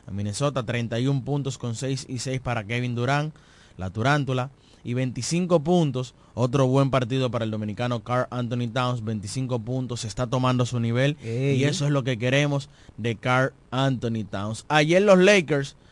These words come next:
Speaker 1: perdieron de quince puntos. El equipo de los Sacramento Kings sacaron a pasear ayer al equipo de Los Ángeles Lakers, ciento veinticinco por ciento diez,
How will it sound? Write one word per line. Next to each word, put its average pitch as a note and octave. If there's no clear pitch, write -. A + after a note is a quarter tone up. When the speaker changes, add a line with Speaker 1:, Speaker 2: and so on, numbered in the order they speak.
Speaker 1:
perdieron E3+
de F3
quince G3+
puntos. B2+
El G#2+
equipo C3+
de C#3
los A#2+
Sacramento B2+
Kings F3
sacaron B2
a C3+
pasear B2+
ayer B2+
al C3
equipo B2
de A#2
Los A2+
Ángeles C3+
Lakers, D#3
ciento A#2
veinticinco A#2
por C3
ciento B2
diez, E3